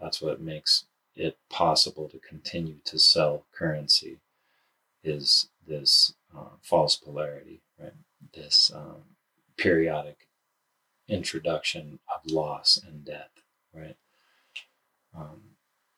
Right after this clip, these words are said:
revalues the currency because actually, um, people living just provide more and more value and more and more abundance. And so a currency would actually, in that format, then the supply is always increasing.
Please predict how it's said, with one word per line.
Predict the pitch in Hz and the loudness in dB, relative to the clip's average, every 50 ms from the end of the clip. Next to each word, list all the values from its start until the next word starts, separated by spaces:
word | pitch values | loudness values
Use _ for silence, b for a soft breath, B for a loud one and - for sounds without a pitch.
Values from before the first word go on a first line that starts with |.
| _ _ _ _ _ _ _ _ _ _ _ _ _ _ _ _ - | _ _ _ _ _ _ _ _ _ _ _ _ _ _ _ _ -6
revalues | 90 90 92 95 92 85 90 78 78 78 78 78 76 - - | 0 2 2 2 4 4 4 4 4 4 2 0 0 0 0
the | 78 76 | 0 -2
currency | - - 82 78 76 73 73 - - - - - - | -8 -8 -8 -8 -8 -6 -4 -4 -4 -6 -8 -20 -20
because | 82 - - - 87 85 - | -18 -8 -2 0 0 2 4
actually, | 92 87 87 90 - - - 92 90 90 87 85 82 87 - _ - | 4 4 4 4 2 2 0 2 2 2 2 0 -2 -6 -12 _ -12
um, | 92 85 82 80 78 78 78 78 - _ _ _ - | -8 -8 -8 -8 -8 -12 -16 -18 -20 _ _ _ -4
people | - - 95 87 92 87 80 | 0 0 2 2 2 2 2
living | 82 85 85 82 95 98 98 95 92 - _ _ _ _ _ _ _ _ _ _ _ _ - | 2 0 0 0 0 0 0 0 -4 -6 _ _ _ _ _ _ _ _ _ _ _ _ -6
just | - - 87 - - - | 0 0 0 0 0 -2
provide | - 90 78 87 82 80 80 85 | -4 -2 2 2 2 2 2 0
more | 82 82 82 80 78 | -2 -4 -4 -4 -6
and | 80 80 | -8 -10
more | 80 80 78 | -10 -10 -8
value | 76 78 76 76 78 82 85 87 87 | -6 -4 -4 -4 -2 -2 -4 -4 -4
and | 85 82 | -6 -8
more | 82 80 80 78 | -8 -8 -8 -8
and | 76 80 | -8 -8
more | 80 80 78 76 | -8 -8 -8 -8
abundance. | 73 - - 73 76 82 82 90 90 - - - - | -8 -10 -12 -14 -12 -10 -10 -10 -10 -6 -2 -2 -4
And | - 78 78 | -2 0 0
so | - - 85 78 | 0 2 2 0
a | 78 | -2
currency | 76 - - 90 85 82 80 - - 82 78 76 | -4 -6 -4 -4 -2 0 0 0 0 0 -2 -8
would | 78 78 76 | -8 -6 -4
actually, | 76 78 - - - 85 80 78 76 73 - - | -4 -4 -4 -6 -8 -8 -8 -10 -10 -12 -16 -14
in | 85 82 80 | -10 -6 -4
that | 80 82 82 80 78 - _ _ _ _ _ _ _ _ _ _ _ _ _ _ _ _ _ _ _ | -2 -2 -2 -2 -2 -4 _ _ _ _ _ _ _ _ _ _ _ _ _ _ _ _ _ _ _
format, | - 92 92 92 90 90 85 80 76 78 - | 0 2 4 4 4 2 2 0 0 -4 -6
then | - 82 80 80 | -10 -10 -8 -4
the | 80 | -2
supply | - - - - - - - 87 85 85 82 80 | 0 0 0 -2 -2 2 4 6 6 6 6 4
is | 78 78 80 | 2 0 0
always | 82 78 78 78 78 76 76 78 | 2 2 2 0 -4 -6 -8 -12
increasing. | 76 - - - 98 92 85 - - 80 - | -14 -10 -2 2 2 4 4 4 2 0 -4